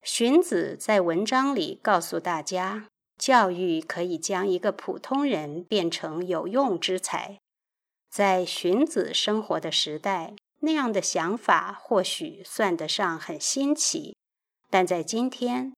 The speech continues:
早已是人尽皆知的共识了。荀子之后又过了七百多年，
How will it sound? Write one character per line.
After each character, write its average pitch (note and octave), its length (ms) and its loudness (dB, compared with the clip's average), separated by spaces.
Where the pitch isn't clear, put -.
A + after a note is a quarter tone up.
早 D#3 300 0
已 A#3 180 -2
是 E3 280 0
人 E3 400 -2
尽 G#3 320 0
皆 A#3+ 260 -2
知 B3 200 -4
的 A#3+ 120 0
共 C4 260 0
识 C#3+ 360 -4
了。 F#3+ 260 -2
荀 B3+ 360 4
子 F#3 220 2
之 A#3 180 0
后 A3 400 2
又 G3 220 2
过 F3+ 240 2
了 D#3+ 120 -2
七 - 240 -2
百 C4+ 220 0
多 F3+ 200 0
年， D#3 500 -4